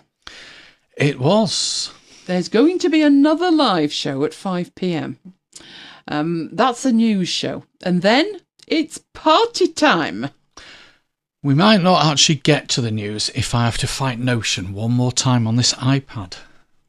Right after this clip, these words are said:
Speaker 2: Oh dear. Trouble in paradise.
Speaker 1: Yeah, I've,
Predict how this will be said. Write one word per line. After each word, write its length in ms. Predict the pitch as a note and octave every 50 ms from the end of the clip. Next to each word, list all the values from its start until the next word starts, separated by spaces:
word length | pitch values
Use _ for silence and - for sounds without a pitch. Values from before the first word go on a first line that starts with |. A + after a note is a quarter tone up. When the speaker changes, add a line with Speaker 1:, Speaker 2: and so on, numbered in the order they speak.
| _ _ _ _ _ -
Speaker 2:
Oh 200 | C#3+ C#3 C3+ C#3
dear. 340 | - C3 B2+ B2 A#2+ C3 _ _ _ _ _ _ _ _ _ _ -
Trouble 280 | - - F3 - C#3 C#3
in 120 | C#3+ C#3+
paradise. 800 | - - D#3 D3 C#3+ C#3 C3+ C#3 C#3 C#3 C#3 C#3 - - - - _ _ _ _ _ _ _ _ _ _ _ -
Speaker 1:
Yeah, 400 | - F3+ G#3 A3+ A#3 A3+ A3 D#3+ B2+
I've, 160 | D3 D#3+ -